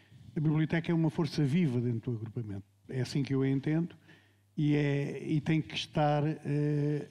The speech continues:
dentro do currículo. Portanto, a biblioteca tem que estar, eh, no, no desenvolvimento de toda, de toda a atividade da escola. E não é por acaso que nós temos o Newton que sabia de ler, temos várias atividades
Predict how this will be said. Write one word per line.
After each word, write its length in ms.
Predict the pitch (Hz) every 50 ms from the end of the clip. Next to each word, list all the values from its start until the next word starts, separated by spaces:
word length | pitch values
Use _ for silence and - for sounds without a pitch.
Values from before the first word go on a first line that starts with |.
| -
dentro 540 | - 147 139 131 165 170 160 143 - 139 120
do 140 | 113 120 110
currículo. 540 | - - 113 104 107 104 - - - 101 95 -
Portanto, 380 | - - - 131 123 101 - _ _ _ _ _ -
a 60 | 139
biblioteca 500 | 127 135 127 131 131 131 147 139 - 156
tem 160 | - 151 147
que 80 | 131 -
estar, 480 | - - - 151 151 156 160 165 160 - - - - - - - - - -
eh, 600 | - 160 160 160 156 160 160 165 - - 143 127 - _ _ _ _ _ -
no, 260 | 190 160 160 156 147
no 160 | 156 180 185
desenvolvimento 1200 | 143 131 147 170 170 151 135 180 202 196 175 135 151 160 151 151 165 170 165 156 143 - 139 127
de 140 | 120 131 127
toda, 800 | - - 147 139 127 131 127 123 120 117 117 117 117 120 - 131
de 140 | 127 135 123
toda 340 | - - 147 139 131 143 143
a 60 | 143
atividade 560 | 135 - - 131 131 123 147 151 143 135 123
da 80 | 113 120
escola. 420 | 110 - - - 85 76 69 - _ - - - - _ _ -
E 80 | 277 226
não 180 | 208 180 160
é 120 | 156 156 151
por 180 | - 156 147
acaso 520 | 139 - - 143 139 147 147 139 151 160 160 - - - - _ _ _
que 120 | - 156 143
nós 260 | 147 147 147 139 -
temos 320 | - 156 147 139 123 110
o 80 | 131 131
Newton 460 | 131 135 139 131 - 139 123 123 123
que 100 | - -
sabia 260 | - 131 113 123 139
de 80 | 151 196
ler, 300 | 196 175 165 165 160 156
temos 260 | - 139 127 123 -
várias 380 | 117 170 185 180 175 156 127 147
atividades 720 | 147 - - 151 156 143 120 120 120 110 104 - -